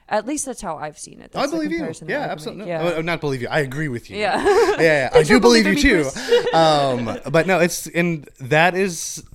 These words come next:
Speaker 2: part of just how much organic storytelling is here. Um, 'cause, and I wanted to br-, I,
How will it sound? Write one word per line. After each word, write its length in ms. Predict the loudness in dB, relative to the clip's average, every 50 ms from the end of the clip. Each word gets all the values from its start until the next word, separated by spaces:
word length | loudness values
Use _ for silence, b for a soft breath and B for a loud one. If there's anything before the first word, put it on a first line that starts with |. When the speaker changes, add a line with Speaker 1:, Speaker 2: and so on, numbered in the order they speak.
| -16
Speaker 2:
part 420 | -14 -10 -4 -2 -2 -2 -2 -2 -4
of 220 | -8 -8 -8 -10
just 220 | -12 -12 -12 -12
how 280 | -12 -12 -8 -6 -6 -6
much 300 | -4 -6 -8 -8 -10 -12 -12 -10
organic 480 | -10 -8 -8 -8 -8 -8 -8 -10 -12
storytelling 560 | -14 -14 -12 -12 -12 -12 -12 -14 -14 -14 -16
is 80 | -18 -20
here. 320 | -20 -20 -20 -18 -20 -20 -20 _ _ _ b b b b b b b b b b b b b
Um, 680 | -6 -4 -2 -2 -2 -4 -6 -8 -10 -12 -14 -16 -18 _ -20 -20 -20 _ _ -20 _ _ _ _ _ _ _ _ _ _ -6
'cause, 560 | -2 -2 -2 -2 -2 -6 -8 -12 -14 -16 _ _ _ _ _ _ _ _ _ _ _ _ _ -8
and 80 | -6 -4
I 20 |
wanted 160 | -4 -4 -4
to 60 | -6 -8
br-, 180 | -10 -14 -16 -16
I, 100 | -16